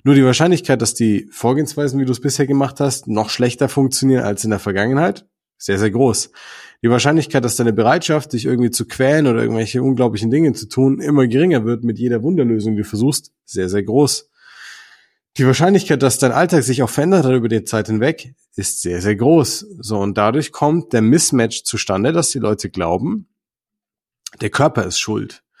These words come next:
Der macht jetzt nicht mehr mit, der will nicht mehr, der gibt kein Fett mehr ab. Aber genau hier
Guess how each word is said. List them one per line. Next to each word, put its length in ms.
Der 60
macht 280
jetzt 220
nicht 220
mehr 100
mit, 380
der 100
will 200
nicht 300
mehr, 220
der 120
gibt 240
kein 200
Fett 300
mehr 160
ab. 160
Aber 560
genau 400
hier 640